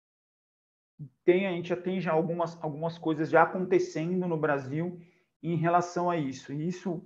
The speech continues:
sei lá, me, me brilha os olhos,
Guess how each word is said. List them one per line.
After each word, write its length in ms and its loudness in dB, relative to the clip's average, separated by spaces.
sei 120 -2
lá, 260 2
me, 420 0
me 160 2
brilha 380 8
os 140 4
olhos, 460 10